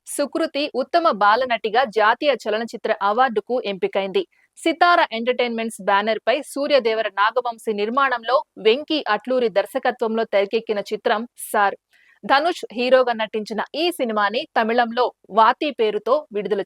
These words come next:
చేశారు. ఈ సినిమాకి అద్భుతమైన సంగీతం సమకూర్చినందుకు గాను జీవి ప్రకాష్ కుమార్ బెస్ట్ మ్యూజిక్ డైరెక్టర్ గా ఎంపికయ్యారు. అలానే టాలీవుడ్ డైరెక్టర్ సందీప్ రెడ్డి వంగ రూపొందించిన యానిమల్ సినిమాకి కూడా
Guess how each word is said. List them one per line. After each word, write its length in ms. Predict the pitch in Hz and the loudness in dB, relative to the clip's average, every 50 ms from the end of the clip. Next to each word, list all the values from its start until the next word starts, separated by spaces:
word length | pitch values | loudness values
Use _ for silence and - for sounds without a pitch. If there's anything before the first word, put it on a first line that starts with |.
| - | -4
చేశారు. 380 | 196 185 - - 202 196 202 - _ _ _ _ - _ - - | -6 -6 -2 0 0 2 0 0 _ _ _ _ -20 _ -4 0
ఈ 120 | 320 381 | 0 0
సినిమాకి 580 | 339 - 339 277 254 233 220 208 196 - 240 - - | 2 0 0 -2 0 0 0 -2 -2 -2 -6 -2 0
అద్భుతమైన 600 | 202 214 208 202 - 277 277 269 247 247 233 220 220 | 0 0 0 0 -6 -4 -2 0 0 0 -2 -2 -4
సంగీతం 600 | 214 - 214 214 247 269 311 294 - 294 240 202 _ - - | -4 -4 -6 -4 -2 -4 -4 0 0 -2 -2 -2 _ -8 -4
సమకూర్చినందుకు 840 | 226 220 247 285 - 339 330 - - 262 233 226 208 202 202 - 202 185 196 | -2 -2 -2 -2 -2 -2 -4 -4 -4 -4 -2 -2 -2 -2 -2 -2 -2 0 2
గాను 260 | 190 190 196 208 208 226 - _ _ _ _ - | 0 0 0 -2 -4 -4 -6 _ _ _ _ -10
జీవి 340 | 208 208 302 330 330 339 311 | -4 0 0 0 0 0 -4
ప్రకాష్ 460 | 262 - 220 214 214 - 247 254 - | -4 0 0 0 2 2 0 0 0
కుమార్ 320 | - 240 220 214 220 262 254 180 165 | -4 -4 -2 0 0 -2 -2 -2 0
బెస్ట్ 280 | 214 247 247 - - 339 294 | 0 0 0 -2 -2 -2 0
మ్యూజిక్ 380 | 247 226 220 214 220 226 190 | 0 0 0 0 -2 -4 -2
డైరెక్టర్ 480 | 190 196 196 196 220 - - 233 208 202 | 2 2 2 2 0 -4 -4 -6 -4 0
గా 180 | 196 214 247 - - | 2 2 0 0 -2
ఎంపికయ్యారు. 680 | 208 202 180 - 190 - 196 185 185 185 185 185 190 - _ _ _ _ _ _ - - | -8 -8 -6 -6 -6 -4 -2 -2 0 2 2 0 0 -4 _ _ _ _ _ _ 0 2
అలానే 440 | 262 311 359 370 370 320 262 254 285 262 - | 2 4 4 4 2 2 0 -2 -4 -2 0
టాలీవుడ్ 380 | 247 214 214 233 240 247 233 | 0 0 0 0 0 -2 0
డైరెక్టర్ 500 | 196 220 214 214 220 - - 233 226 185 | 2 2 2 2 2 0 0 -2 -2 -2
సందీప్ 480 | 185 - 226 208 208 214 240 247 - 220 | -4 -2 -2 -2 0 0 -2 -2 -2 0
రెడ్డి 240 | 214 202 180 185 202 | -2 -2 -2 -2 -4
వంగ 340 | 180 190 196 196 208 226 240 | -2 -4 -4 0 2 2 4
రూపొందించిన 760 | 214 214 220 - 233 233 226 226 214 - - 220 226 220 - - _ - | 4 2 2 2 -2 -2 -2 -4 -4 -6 -4 0 0 0 0 0 _ 0
యానిమల్ 460 | 196 214 240 277 311 311 294 269 233 220 | 2 2 2 2 0 0 0 -2 -2 -4
సినిమాకి 480 | - 233 226 240 254 247 226 - 202 | -4 -4 -4 -2 -2 -2 -2 -4 -8
కూడా 360 | - - 196 190 202 214 254 | -4 -2 0 2 2 2 0